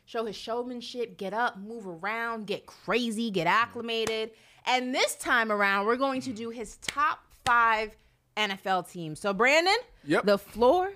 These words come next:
Speaker 1: is yours.
Speaker 2: Thank you guys so much. Uh, it's an amazing opportunity to be,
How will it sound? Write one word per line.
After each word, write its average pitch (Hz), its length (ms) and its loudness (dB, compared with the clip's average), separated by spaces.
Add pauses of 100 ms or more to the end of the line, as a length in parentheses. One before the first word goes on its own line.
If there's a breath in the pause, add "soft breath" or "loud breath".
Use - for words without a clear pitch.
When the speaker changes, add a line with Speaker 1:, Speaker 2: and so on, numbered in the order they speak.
(400)
Speaker 1:
is 190 240 -2
yours. - 720 -6
Speaker 2:
Thank 147 240 -2
you 147 100 -4
guys 131 240 0
so 127 180 -4
much. 127 480 -8 (240)
Uh, 110 460 -6
it's - 100 -16
an 160 60 -6
amazing 123 460 -4
opportunity 127 720 -6
to 117 60 -12
be, 110 300 -8